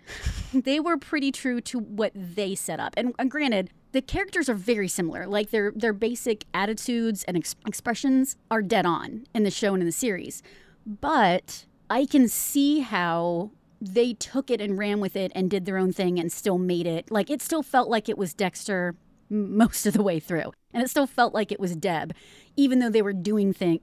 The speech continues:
different things that were in the books. So it's, it's a case where you have these characters and you can see them going in these different paths. I'm glad that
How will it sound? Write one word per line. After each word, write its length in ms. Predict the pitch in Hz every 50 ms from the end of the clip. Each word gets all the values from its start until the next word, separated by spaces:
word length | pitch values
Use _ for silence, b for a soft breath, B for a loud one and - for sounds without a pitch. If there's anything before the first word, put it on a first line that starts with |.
| -
different 360 | 175 208 202 - 202 196 185
things 200 | - 196 185 175
that 120 | 160 185 -
were 140 | 175 165 170
in 100 | 175 165
the 60 | 160
books. 540 | 151 - 165 - - - - - - - - _ _
So 440 | - - - 220 190 185 185 170 B B B B B B B B
it's, 220 | 294 277 - - - _ _ _ -
it's 220 | 269 - - -
a 60 | -
case 340 | 220 - 277 247 247 - -
where 340 | - 220 208 196 196 196 196 - _ _
you 160 | - 262 247
have 220 | 233 233 247 254 240
these 160 | 262 254 226
characters 420 | - - 226 220 - 233 214 202
and 80 | 214 208
you 40 | 185
can 140 | - 196 185
see 200 | - - 214 208
them 160 | 202 190 180
going 240 | 180 180 180 180 175
in 100 | 170 165
these 180 | 156 143 -
different 320 | - 165 - - 151 135 -
paths. 420 | 156 - - - - - - - - - _ -
I'm 220 | 233 247 254 254
glad 460 | 226 - - 262 285 302 262 226 185
that 240 | 180 180 175 185 -